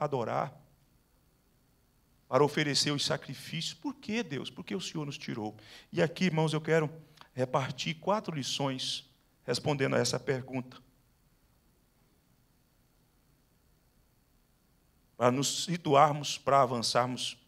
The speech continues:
no próximo domingo. Por que o Senhor tem agido assim conosco? Primeiro, para mostrar a necessidade da fidelidade pactual.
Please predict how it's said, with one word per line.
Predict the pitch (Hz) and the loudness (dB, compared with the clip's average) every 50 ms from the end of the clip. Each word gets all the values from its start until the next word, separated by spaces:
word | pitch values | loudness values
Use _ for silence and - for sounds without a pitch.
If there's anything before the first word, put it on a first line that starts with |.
| _ - | _ -14
no | 113 | -10
próximo | - - 113 110 - - 110 | 0 2 2 2 2 0 -6
domingo. | 101 104 92 90 82 - - - - _ _ _ _ _ _ _ _ _ _ _ _ _ _ _ _ _ _ _ _ _ _ _ _ _ _ _ _ _ _ _ _ _ _ | -8 -8 -8 -8 -8 -10 -12 -18 -20 _ _ _ _ _ _ _ _ _ _ _ _ _ _ _ _ _ _ _ _ _ _ _ _ _ _ _ _ _ _ _ _ _ _
Por | 269 269 | -6 -6
que | - - 226 | 0 0 0
o | 214 | 2
Senhor | - - - 175 151 151 | 2 0 0 2 0 0
tem | 147 - 147 | 0 0 0
agido | 131 127 113 104 117 120 117 | 0 0 0 0 -2 -2 -2
assim | 107 - - - 117 | -2 -2 -2 -2 -4
conosco? | 98 - 107 98 90 98 - - - - - - _ _ _ _ _ _ _ | -6 -6 -4 -2 -2 -2 -4 -4 -8 -12 -14 -20 _ _ _ _ _ _ _
Primeiro, | - 196 202 190 185 151 104 - - - - - _ _ _ _ - _ _ _ | 6 12 12 12 12 12 10 6 -2 -12 -20 -20 _ _ _ _ -20 _ _ _
para | - 180 202 202 190 | 12 12 12 12 12
mostrar | 185 190 185 156 - - - 185 180 185 202 202 | 12 10 10 8 8 6 6 10 12 12 12 12
a | 190 180 | 12 10
necessidade | 180 185 202 226 254 269 - - - - - 202 190 - - - 135 - - 120 127 139 147 156 - 143 147 | 8 6 6 6 6 8 6 6 4 6 6 6 6 6 4 2 0 4 8 8 10 10 8 6 2 -2 -4
da | 139 - 151 147 147 | 4 8 8 8 8
fidelidade | - - - - 220 254 247 156 170 180 175 160 135 127 - 117 123 139 - 139 | 6 -2 -2 0 0 0 2 4 4 4 4 4 0 4 4 6 6 6 2 -4
pactual. | - - - 139 139 - - - - 160 143 147 156 156 - - | -10 -6 -4 -4 -4 -6 -10 -6 -4 -2 0 0 -2 -4 -6 -14